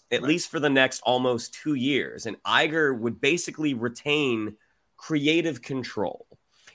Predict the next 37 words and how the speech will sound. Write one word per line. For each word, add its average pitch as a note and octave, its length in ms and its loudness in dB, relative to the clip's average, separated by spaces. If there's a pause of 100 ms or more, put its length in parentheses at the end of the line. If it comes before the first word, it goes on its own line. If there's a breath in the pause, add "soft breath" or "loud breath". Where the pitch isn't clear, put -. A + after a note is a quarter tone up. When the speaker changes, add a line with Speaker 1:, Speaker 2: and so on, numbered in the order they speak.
(160)
Speaker 1:
and B2 560 2
that A#2+ 200 4
the G#2 60 -4
whole D3+ 200 -2
thing D#3+ 160 -2
with C#3 80 -4
Scarlett A#2 340 0
Jan-, A#2+ 320 -2
Johansson A#2+ 500 -2
came F3 320 -2
down C3+ 260 2
to A#2+ 120 -6
semantics, - 800 -8 (340 soft breath)
that G#2 500 4 (260)
in A2+ 240 -2
Iger's C#3+ 720 4 (100)
point B2+ 260 0
of G2+ 80 -2
view F#2+ 540 -4 (400 soft breath)
is A2 120 -8
like, F#2+ 220 -4
"This D#3+ 200 0
is C#3 120 0
a A2+ 100 4
business C3 520 0
decision. G#2+ 360 -6
This G#2 180 -4
is D#3+ 100 -4
contractual. G2 960 2
This C#3 180 -4
is G#2 160 -4
your, B2 500 4
you G2 60 -4
know, F#2 120 -2
this G#2+ 200 -6
is B2 140 -4
your, A#2 500 2